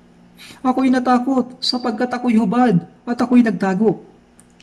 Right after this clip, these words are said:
Ang dahon ng igos ay hindi maaaring maging kasuotan. Hindi, hindi nito maitatago ang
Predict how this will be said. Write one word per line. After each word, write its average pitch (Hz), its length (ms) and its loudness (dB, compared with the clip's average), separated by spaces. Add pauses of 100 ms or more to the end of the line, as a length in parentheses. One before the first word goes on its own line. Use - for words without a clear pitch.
(880)
Ang 131 240 6
dahon 247 320 4
ng 220 80 -4
igos 170 400 2
ay 240 160 2
hindi 247 160 4
maaaring 214 480 0
maging 175 240 4
kasuotan. 131 720 -4 (640)
Hindi, 262 480 0
hindi 262 240 2
nito 277 160 0
maitatago 214 720 0
ang 208 320 -2